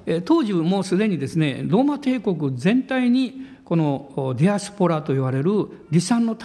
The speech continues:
民がいて、そして多くの町々に神殿を、あ、ごめんなさい、街道を建てて礼拝をしていました。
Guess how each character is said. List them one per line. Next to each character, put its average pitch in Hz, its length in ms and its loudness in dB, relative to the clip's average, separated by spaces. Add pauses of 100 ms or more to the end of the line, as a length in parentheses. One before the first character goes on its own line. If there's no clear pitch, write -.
民 233 160 2
が 110 80 -6
い 123 80 -4
て、 233 460 -2 (200)
そ 262 80 0
し - 100 -2
て 220 80 2
多 247 220 0
く 302 120 0
の 277 100 4
町 240 240 -2
々 220 180 0
に 180 140 2
神 302 280 0
殿 143 240 -2
を、 127 80 -8
あ、 147 260 0
ご 127 60 -4
め 131 60 -2
ん - 40 2
な 135 40 0
さ 123 100 -6
い、 113 60 -8
街 254 240 0
道 277 160 -2
を 247 60 -2
建 233 140 -2
て 175 100 0
て 131 120 -2
礼 196 200 0
拝 214 160 -4
を 180 60 0
し 180 80 -6
て 175 80 -2
い - 20 2
ま 127 100 0
し - 80 -12
た。 - 100 -18